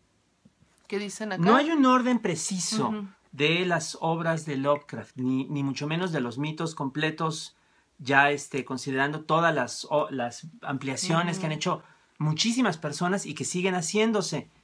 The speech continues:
Speaker 2: Eh, se puede empezar a leer, pues, desde casi cualquier lugar.
Speaker 1: Ujú.
Speaker 2: Hay obras, digamos, más acabadas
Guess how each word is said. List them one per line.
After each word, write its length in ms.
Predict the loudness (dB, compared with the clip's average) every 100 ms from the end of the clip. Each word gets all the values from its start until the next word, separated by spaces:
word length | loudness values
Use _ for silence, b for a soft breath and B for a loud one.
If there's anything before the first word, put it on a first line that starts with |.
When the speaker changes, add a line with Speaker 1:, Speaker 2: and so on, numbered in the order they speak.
| _
Speaker 2:
Eh, 560 | -4 0 2 2 0 -2 -10 _ _ _ _ _ _ _ _ _ _ _ b b
se 160 | _ -2
puede 180 | 2 2
empezar 280 | 2 2 4
a 20 |
leer, 160 | 4
pues, 140 | 0 -6
desde 180 | -4 -4
casi 200 | -4 -2
cualquier 420 | -4 -2 -2 0
lugar. 360 | 0 4 2 2
Speaker 1:
Ujú. 140 | -2
Speaker 2:
Hay 260 | 4 6 6
obras, 400 | 4 2 0 -4
digamos, 320 | -4 -4 0
más 180 | -2 -2
acabadas 720 | -2 4 6 6 2 -2 -14